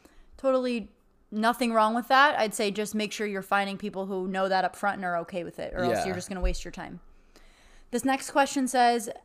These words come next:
Speaker 1: "If you find someone cute, how do you start a conversation?"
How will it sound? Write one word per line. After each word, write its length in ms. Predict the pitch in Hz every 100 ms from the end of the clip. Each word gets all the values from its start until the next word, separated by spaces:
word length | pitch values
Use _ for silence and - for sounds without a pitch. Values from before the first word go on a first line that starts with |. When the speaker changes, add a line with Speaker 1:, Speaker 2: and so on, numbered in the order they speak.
| -
Speaker 1:
"If 140 | 269
you 80 | 277
find 260 | 330 349 359
someone 240 | 349 302
cute, 260 | - 330 -
how 120 | 254
do 60 | 277
you 140 | 277
start 300 | - - 254
a 20 | 247
conversation?" 880 | 240 226 214 - 196 - 175 175